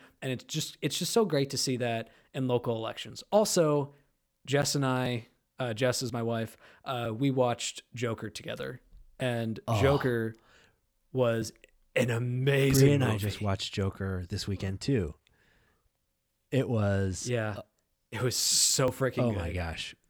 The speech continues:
Speaker 2: We, like, sat stunned in the theater afterwards for a little while.
Speaker 1: Yeah, same here.
Speaker 2: Absolutely
Speaker 1: Same
Speaker 2: insane.
Speaker 1: here. That was, we just looked at each other and I was just like, "That was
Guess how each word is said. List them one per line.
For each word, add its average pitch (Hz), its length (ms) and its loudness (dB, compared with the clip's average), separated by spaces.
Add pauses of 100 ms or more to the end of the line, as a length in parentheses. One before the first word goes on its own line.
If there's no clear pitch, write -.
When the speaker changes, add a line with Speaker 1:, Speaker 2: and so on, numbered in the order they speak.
(120)
Speaker 2:
We, 123 120 2
like, 110 160 0
sat - 320 0
stunned 98 380 -4
in 90 120 -4
the 87 100 -4
theater 82 520 -8
afterwards 90 520 -10
for - 140 -12
a 82 60 -8
little 80 180 -10
while. 82 360 -14 (220)
Speaker 1:
Yeah, 110 160 -4 (100)
same 139 360 0
here. 123 100 -2
Speaker 2:
Absolutely 98 440 -2
Speaker 1:
Same 139 160 0
Speaker 2:
insane. 117 200 -2
Speaker 1:
here. 113 160 -10 (160)
That 131 140 0
was, 143 240 0 (360)
we 165 120 4
just 208 220 4
looked 175 200 4
at 180 80 0
each 156 180 0
other 160 220 4
and 139 80 2
I 131 60 2
was 131 120 0
just 131 160 -2
like, 123 280 -2 (340)
"That 196 300 2
was 208 580 4